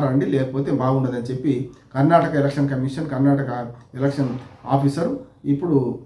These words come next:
కాంగ్రెస్ పార్టీకి నోటీసులు ఇచ్చింది. ఇది జరుగుతున్నాయి. అందుకని నేను ఏమంటున్నానంటే, ఇందులో వాస్తవాలు పక్కన పెట్టి మూడు పార్టీలు, అంటే జాతీయ పార్టీలు రెండు కానీ, లేకపోతే చాలా ప్రాంతీయ పార్టీలు ఈ ఓటు చోరీ రాజకీయాల్లో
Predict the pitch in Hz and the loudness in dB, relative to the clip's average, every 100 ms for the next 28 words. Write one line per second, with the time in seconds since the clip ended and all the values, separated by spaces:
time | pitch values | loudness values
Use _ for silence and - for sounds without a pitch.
0 | - - 139 147 - 131 170 147 160 - | -18 -4 -2 0 -2 -6 -6 -4 -4 -6
1 | 117 - - - - _ - 135 139 170 | -10 -12 -16 -20 -20 _ -10 -4 -2 -2
2 | 127 110 - - _ _ 127 135 156 143 | -4 -6 -10 -20 _ _ -10 -6 0 2
3 | 151 160 143 131 131 143 220 - - _ | 2 0 -2 -2 -2 -4 -6 -10 -20 _
4 | 135 170 175 160 - - 131 147 - 185 | -4 -2 0 -2 -4 -10 -6 -4 -4 -2
5 | 170 147 123 135 123 123 190 226 - - | 0 0 -2 -4 -4 -4 -6 -6 -8 -20
6 | - 127 170 202 180 139 123 107 - - | -8 0 4 4 2 -2 -2 -10 -12 -20
7 | _ _ _ 127 131 - 127 135 147 139 | _ _ _ -10 -8 -8 -4 -2 0 2
8 | 139 127 120 139 139 165 233 - - - | 0 0 0 2 4 2 -2 -10 -18 -6
9 | 139 143 139 131 147 151 135 135 131 127 | -6 -4 -6 -4 -2 0 0 2 0 0
10 | 131 139 131 - - - 131 127 113 117 | -2 -2 -2 -6 -16 -14 -6 -4 -4 -2
11 | 131 170 175 170 151 151 135 123 117 123 | 2 2 0 -4 -2 0 0 -2 -4 -6
12 | 120 151 | -4 0